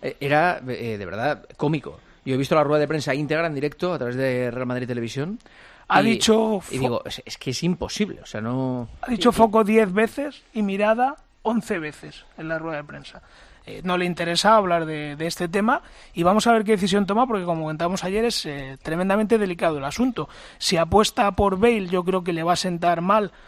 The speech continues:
Speaker 2: a gran parte de, del vestuario después de lo que sucedió ayer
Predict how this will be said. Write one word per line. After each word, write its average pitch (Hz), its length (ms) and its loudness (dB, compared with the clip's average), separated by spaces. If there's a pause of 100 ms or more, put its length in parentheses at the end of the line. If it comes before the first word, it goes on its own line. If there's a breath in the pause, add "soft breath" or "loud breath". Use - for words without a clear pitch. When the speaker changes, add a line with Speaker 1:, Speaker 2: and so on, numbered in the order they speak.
(220 soft breath)
Speaker 2:
a 160 100 -2
gran 170 260 2
parte 170 300 4
de, 160 380 -4
del 170 160 0
vestuario 202 680 2 (320 soft breath)
después 170 300 -4
de 170 80 0
lo 160 100 -2
que 170 120 -10
sucedió 160 360 -4
ayer 220 300 0